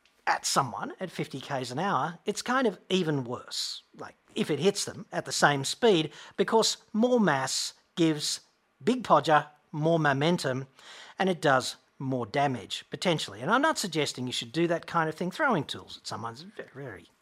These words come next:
antisocial. But this is as far as it goes at school, right? But then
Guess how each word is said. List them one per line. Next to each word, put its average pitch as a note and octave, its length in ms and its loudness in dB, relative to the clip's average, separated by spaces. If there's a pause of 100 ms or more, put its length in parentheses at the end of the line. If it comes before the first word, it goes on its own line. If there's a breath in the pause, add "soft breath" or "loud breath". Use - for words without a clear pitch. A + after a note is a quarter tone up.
(140)
antisocial. - 640 -12 (340 loud breath)
But G3+ 200 0 (1120)
this B3 200 2
is D#4+ 140 0
as A#3 120 -2
far F#3+ 280 6
as D3+ 120 4
it A#2+ 140 -6
goes D3 320 2
at C#3 80 -8
school, F3+ 500 -2 (100)
right? A#3 200 -8
But G3+ 140 -4
then A#3+ 260 0